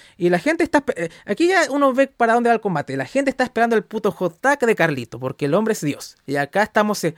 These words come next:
en Puerto Rico, casi, ¿no? Y, eh, eso es más, más que nada lo que es el combate. Vemos cómo intenta Wild tratar de llegar a la esquina, pero es en vano. Vemos a Kemp que va por el ankle lock,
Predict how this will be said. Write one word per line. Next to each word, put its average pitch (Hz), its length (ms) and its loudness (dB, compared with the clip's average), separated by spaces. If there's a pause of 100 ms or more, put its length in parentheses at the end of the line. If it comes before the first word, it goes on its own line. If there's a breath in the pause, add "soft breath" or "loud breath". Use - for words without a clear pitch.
en 170 80 -4
Puerto 180 240 2
Rico, 202 380 0
casi, 156 340 -6 (220)
¿no? 180 240 -8 (560 soft breath)
Y, 262 260 -2 (320 soft breath)
eh, 185 460 4 (240)
eso 277 180 0
es - 160 -8
más, 202 260 -2
más 208 160 -2
que 214 120 -2
nada 208 140 2
lo 202 120 0
que 185 80 -4
es 185 80 -4
el 202 100 -4
combate. 302 520 -2 (400 soft breath)
Vemos 202 240 0
cómo 208 220 2
intenta 240 600 0
Wild 233 300 0
tratar 233 260 0
de 220 80 2
llegar 226 200 2
a - 20 2
la 214 40 0
esquina, 240 440 -2
pero 180 180 -2
es 185 160 -6
en 196 220 -4
vano. 214 520 2
Vemos 180 240 -2
a 175 100 0
Kemp 185 260 -4
que 165 260 -6
va 170 140 -2
por 175 120 0
el 165 120 0
ankle 190 260 -2
lock, 202 280 -4